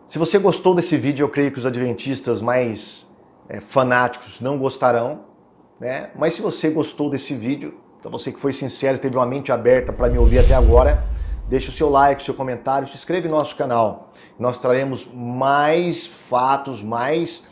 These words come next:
coisas sobre o movimento de mil oitocentos e quarenta e quatro e sobre o grande desapontamento e depois o juízo investigativo, doutrina do santuário, enfim,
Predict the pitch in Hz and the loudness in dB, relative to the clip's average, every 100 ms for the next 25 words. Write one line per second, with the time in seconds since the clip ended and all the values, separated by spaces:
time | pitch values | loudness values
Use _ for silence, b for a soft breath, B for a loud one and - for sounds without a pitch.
0 | B B - 135 143 131 143 - 135 127 | B B -6 0 0 0 -6 -6 -8 -6
1 | 135 131 131 113 117 120 117 120 117 123 | -6 -4 -4 -4 -4 -4 -4 -6 -4 -8
2 | 117 120 120 120 - 117 113 117 - B | -8 -6 -6 -8 -2 -2 -2 -6 -20 B
3 | B - 110 - 117 117 120 110 - - | B -16 -14 -6 -2 -2 -4 -8 -16 -16
4 | 113 113 120 113 107 117 120 120 120 110 | -10 0 0 0 -2 -2 -2 -2 -4 -4
5 | 104 123 120 110 104 113 113 104 120 117 | -4 -6 -6 -8 -6 -4 -4 -2 -4 -4
6 | 113 - 104 95 135 123 107 104 117 110 | -6 -6 -8 -8 -8 -6 -6 -6 -6 -8
7 | - 107 - 123 120 113 - 95 | -10 -12 -6 -6 -6 -10 -12 -16